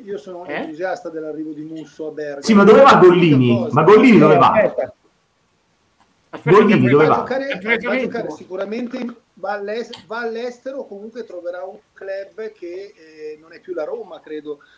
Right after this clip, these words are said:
Speaker 1: perché la, lui non penso che possa andare a Roma a fare il primo e Rui Patricio il secondo.
Speaker 3: No, andrà alla
Speaker 1: Cioè,
Speaker 3: Lazio, magari
Speaker 1: lui
Speaker 3: no.
Speaker 1: vuol
Speaker 4: No.
Speaker 1: giocare e, e... No,
Speaker 4: Alla
Speaker 1: infatti
Speaker 4: Lazio
Speaker 1: io
Speaker 4: con
Speaker 1: ti dico,
Speaker 4: chi?
Speaker 1: secondo me
Speaker 4: Con
Speaker 1: sarà
Speaker 4: Reina?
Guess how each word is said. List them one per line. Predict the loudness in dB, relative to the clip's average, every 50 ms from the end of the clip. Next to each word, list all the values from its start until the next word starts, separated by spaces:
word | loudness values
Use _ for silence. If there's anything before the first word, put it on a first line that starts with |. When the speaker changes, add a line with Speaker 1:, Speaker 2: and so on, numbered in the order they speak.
| _ _ _
Speaker 1:
perché | -16 -14 -10 -10
la, | -10 -10 -10
lui | -10 -10 -10 -10
non | -10 -12 -12 -12
penso | -10 -10 -10 -10 -12 -14
che | -16 -14
possa | -12 -12 -12 -12 -12 -12
andare | -10 -8 -8 -6
a | -8
Roma | -8 -8 -10 -12 -12 -12 -14 -16
a | -14
fare | -14 -12 -12 -12
il | -12 -14
primo | -14 -16 -14 -14 -14 -12 -10 -10
e | -8
Rui | -8 -10
Patricio | -10 -12 -14 -14 -14 -16 -18 -16 _ -18
il | -18 -18
secondo. | _ -18 -20 -18 -18 -16 -16 -16 -16 -14 -10 -6
Speaker 3:
No, | -4 -4 -2
andrà | -2 -2 -2 -2 -2
alla | -2 0
Speaker 1:
Cioè, | 2 2
Speaker 3:
Lazio, | 2 2 0 -4 -6 -6 -6
magari | -4 -2 -2 -2
Speaker 1:
lui | -2 -2
Speaker 3:
no. | -4
Speaker 1:
vuol | -4 -6 -8
Speaker 4:
No. | -6
Speaker 1:
giocare | -6 -4 -2 -2 -2 -2 -2 -4 -6 -8 -10 -10 -12 -12 -14
e, | _ -20 -20 -20 _
e... | -20 -20 -20 -20 _ _ -20 -20 -20 _ _ _ _ _ _ _ _ _ _ _ _ _ _ -20 -20 _ _ _ _ _ _ _ _ _ _ _ _ _ _ _ _ _ _ _
No, | -14 -8
Speaker 4:
Alla | -6 -4
Speaker 1:
infatti | 0 0 0 0
Speaker 4:
Lazio | 0 -2 -2 0
Speaker 1:
io | 0
Speaker 4:
con | -2 -2
Speaker 1:
ti | -4 -6 -6
dico, | -6 -6
Speaker 4:
chi? | -8
Speaker 1:
secondo | -12 -14 -14 -14 -14
me | -12 -10
Speaker 4:
Con | -10 -6
Speaker 1:
sarà | -4 -4
Speaker 4:
Reina? | -4 -4 -4